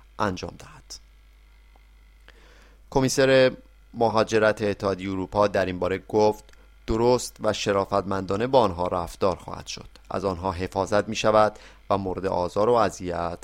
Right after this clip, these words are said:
قرار نمی‌گیرند. این موضوع خیلی مهم است. تقریباً یک سوم پناهجویانی که در دو سال گذشته وارد اروپا شدند، کودک هستند.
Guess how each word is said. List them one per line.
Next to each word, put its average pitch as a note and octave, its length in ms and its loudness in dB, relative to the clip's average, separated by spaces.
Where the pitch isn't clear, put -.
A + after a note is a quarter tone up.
قرار F2 460 -6
نمی‌گیرند. F2+ 720 -10
این G#2 120 -8
موضوع G2 380 -4
خیلی F#2 340 -2
مهم E2 340 -12
است. - 280 -18
تقریباً G#2+ 300 4
یک A2 340 -2
سوم G#2+ 320 -2
پناهجویانی G2+ 600 0
که G#2 160 -2
در G2 200 2
دو G2 220 -6
سال A2 240 0
گذشته G#2+ 420 -2
وارد G#2+ 260 0
اروپا F#2 300 -6
شدند، F2+ 500 -6
کودک G2+ 540 -4
هستند. - 400 -16